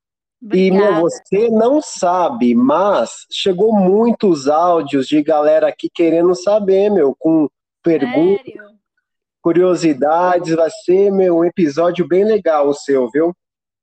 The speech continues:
Speaker 2: Ai, que massa! Obrigada, gente, pelo carinho.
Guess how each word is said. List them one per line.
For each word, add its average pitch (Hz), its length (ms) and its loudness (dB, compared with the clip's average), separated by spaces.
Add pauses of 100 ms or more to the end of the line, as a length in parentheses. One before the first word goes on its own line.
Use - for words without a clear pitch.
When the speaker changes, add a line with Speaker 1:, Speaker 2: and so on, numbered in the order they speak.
(100)
Speaker 2:
Ai, 226 420 -20
que 247 220 -20
massa! 208 440 -20
Obrigada, 196 560 -20
gente, 233 300 -20
pelo 208 160 -20
carinho. 196 580 -16